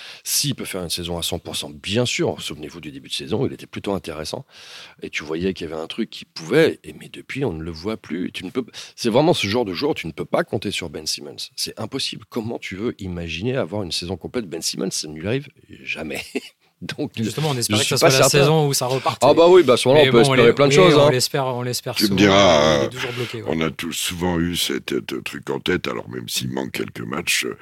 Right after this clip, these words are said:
Speaker 3: Kristaps Porzingis fait
Speaker 1: Par
Speaker 3: une
Speaker 1: exemple.
Speaker 3: saison, euh,
Speaker 1: Oh.
Speaker 3: euh, Joel Embiid a commencé par deux saisons off, et
Speaker 1: Ouais.
Speaker 3: même s'il reste encore fragile, euh, il a pu enchaîner, mais c'est vrai que l'horloge tourne. Alors, ce qui est rassurant pour Ben Simmons,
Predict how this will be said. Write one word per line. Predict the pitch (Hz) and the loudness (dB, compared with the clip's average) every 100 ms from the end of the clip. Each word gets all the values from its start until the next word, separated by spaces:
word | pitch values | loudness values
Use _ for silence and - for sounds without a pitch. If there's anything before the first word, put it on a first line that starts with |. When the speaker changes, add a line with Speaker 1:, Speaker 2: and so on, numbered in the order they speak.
| - - - - | -12 -10 -12 -12
Speaker 3:
Kristaps | - - - 65 - - 53 | -4 -4 -2 -4 -4 -6 -6
Porzingis | 64 58 50 58 58 67 92 - 58 | -10 -8 -8 -10 -10 -8 -6 -6 -8
fait | - 80 | -8 -6
Speaker 1:
Par | 69 | -6
Speaker 3:
une | |
Speaker 1:
exemple. | 80 78 82 127 | -4 -2 0 0
Speaker 3:
saison, | - 78 80 69 53 - | 0 -4 -4 -6 -8 -6
euh, | 113 - - - | -6 -6 -12 -6
Speaker 1:
Oh. | |
Speaker 3:
euh, | 62 65 65 64 | -4 -2 -4 -4
Joel | 60 69 65 64 | -6 -4 -4 -6
Embiid | 64 90 82 | 0 0 0
a | |
commencé | - 64 62 60 - 71 | -4 -8 -8 -6 -6 -6
par | 64 53 | -8 -8
deux | 64 | -6
saisons | 65 - 58 64 62 | -4 -4 -6 -6 -2
off, | 90 98 - | 0 0 -2
et | |
Speaker 1:
Ouais. | 87 | -6
Speaker 3:
même | 62 62 | -6 -6
s'il | - 57 | -6 -6
reste | 55 - | -8 -8
encore | 55 - 52 | -10 -10 -10
fragile, | - 55 53 73 82 87 - - - - - | -8 -6 -4 -2 -2 -2 -10 -16 -16 -10 -6
euh, | 64 | -4
il | 62 | -4
a | 58 | -8
pu | - 64 | -8 -10
enchaîner, | 58 - 62 87 90 60 | -2 -2 2 2 2 -2
mais | 57 | -6
c'est | - 65 | -4 -2
vrai | 58 78 | -2 -4
que | - | -4
l'horloge | 64 58 64 60 - | -4 -2 -2 -2 -2
tourne. | 87 80 57 - _ _ _ _ _ _ _ _ _ _ _ - 85 | 0 -2 -4 -16 _ _ _ _ _ _ _ _ _ _ _ -10 -4
Alors, | 73 | -2
ce | - | -2
qui | - | -4
est | |
rassurant | 60 - 60 64 65 | -4 -4 -6 -8 -8
pour | 55 | -8
Ben | 50 55 53 | -8 -4 -4
Simmons, | - 64 78 | -2 -4 -4